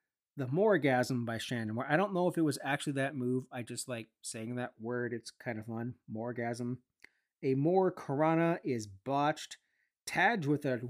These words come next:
really, mwah, magnifique German suplex. Then we see Noble tripping Jamie the Hurricane and comes in and admonishes and smashes Jamie.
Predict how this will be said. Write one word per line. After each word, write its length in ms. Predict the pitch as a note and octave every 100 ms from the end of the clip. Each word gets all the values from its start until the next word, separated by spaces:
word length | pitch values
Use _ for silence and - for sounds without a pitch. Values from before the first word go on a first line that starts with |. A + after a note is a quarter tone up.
| A#2+ C3
really, 500 | G#3+ G3+ D3+ B2 G#2 A#2 C#3
mwah, 540 | D3+ D3 D3 D#3+ A2 - _ _ _ _ _ _ - A2
magnifique 1000 | F#3 G3+ E3 D3 - E3 B2 - - - _ _ _ A2+ -
German 720 | - - D#3 F3+ F3 E3+ E3+ -
suplex. 1080 | - - - - F3 - - A2 A2 - - - _ _ _ _ _ _
Then 160 | F3+ F3+
we 80 |
see 220 | F3 F3 C#3
Noble 400 | C#3 E3 E3 D#3+
tripping 480 | - G#3+ D#3+ A2+
Jamie 380 | G2+ C3 C3 C#3
the 80 | A#2+
Hurricane 760 | - E3 E3 - D3+ C#3+ C#3+ C3+ _ _ _ _ _ _ _ _ _ _ _ _ _ _ _
and 220 | C3+ B2+ - - - _ _ _ -
comes 240 | D3 C3
in 160 | C3+ B2
and 100 | A#2+
admonishes 640 | A2 A#2+ B2+ B2 - A2+
and 120 | A2
smashes 580 | - B2+ A#2+ B2 A2 G2
Jamie. 560 | - C3+ C#3 C3+ C3+